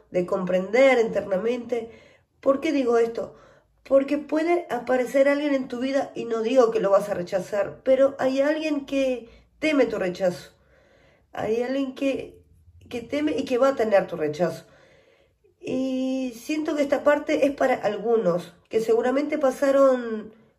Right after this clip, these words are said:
por algún momento emocional muy duro, tal vez alguien te mintió, alguien desapareció de tu vida. Em,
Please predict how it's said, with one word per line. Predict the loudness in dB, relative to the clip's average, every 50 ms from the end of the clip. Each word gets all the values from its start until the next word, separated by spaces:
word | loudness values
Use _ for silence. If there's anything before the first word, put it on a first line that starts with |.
| _ _ _ _ _ 0
por | 4 4 6 6 4 2
algún | 2 0 2 2 4 4
momento | 4 4 6 4 2 2 2
emocional | 0 0 -2 -2 -2 -2 0 0 0
muy | -2 -4 -4
duro, | -4 -2 0 2 4 4 2 2 2
tal | 2 2 2 2
vez | 0 -2 -2 0 -2
alguien | -2 -2 -2 -4 -4 -2
te | -2 -2
mintió, | -2 -2 -4 -6 -6 -2 2 2 4 4 2 0 -2 -2
alguien | -2 -2 -2 -2 -4 -6 -4
desapareció | -6 -6 -4 -2 -2 -2 -2 -2 -2 -4 -4
de | -4
tu | -4 -6 -6
vida. | -4 -2 0 2 2 2 2 0 -4 -10 -18 -20 -20 _ _ _ _ _ _ _ _ _ _ _ _ _ _ _ _ _ _ _ _ _ _ _ _ _ _ _
Em, | -4 -2 2 2 4 6 6 6 6 6 2 -2 -6 -10 -14 -16 -18 -20 -20 -20 -20